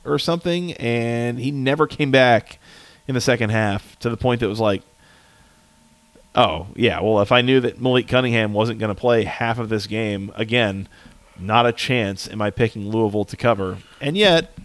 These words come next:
that's kinda what happened, and now I'm stuck with my Louisville plus seven pick, and, um, my record on this podcast is, like, just completely and totally, uh, just destroyed.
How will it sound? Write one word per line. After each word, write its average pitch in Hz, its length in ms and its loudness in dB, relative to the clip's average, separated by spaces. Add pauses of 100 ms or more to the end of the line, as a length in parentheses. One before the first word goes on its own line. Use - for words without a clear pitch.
(140)
that's 120 240 0
kinda 135 260 0
what 143 140 2
happened, 123 460 0
and 110 320 0
now 104 120 0
I'm 107 140 -2
stuck - 320 0
with 104 100 -6
my 101 140 -2
Louisville 104 380 -2
plus 98 260 -6
seven 98 300 -2
pick, 95 240 -6 (260)
and, 95 320 -8
um, 92 260 -8 (480)
my 101 140 2
record 98 380 4
on 90 100 0
this 92 120 0
podcast 95 540 -2
is, 101 140 -4
like, 92 160 -4
just - 240 -4 (160)
completely 98 400 -2
and 101 180 -4 (100)
totally, 95 500 2
uh, 76 320 0 (720)
just - 240 -8
destroyed. - 480 -2